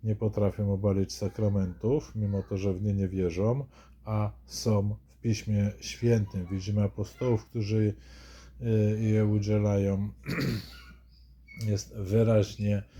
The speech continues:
mowa o sakramentach i o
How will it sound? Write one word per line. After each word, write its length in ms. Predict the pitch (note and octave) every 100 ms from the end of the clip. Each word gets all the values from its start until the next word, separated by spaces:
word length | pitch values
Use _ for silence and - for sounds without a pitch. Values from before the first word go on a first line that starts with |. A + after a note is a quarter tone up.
| - -
mowa 480 | G#2+ A2 G2 G#2 G2 - - - - -
o 120 | B2+
sakramentach 1040 | - A#2 - A2 A2 A2 G#2+ G2+ G#2+ G#2 - - -
i 140 | A2 A2 -
o 280 | G#2+ G#2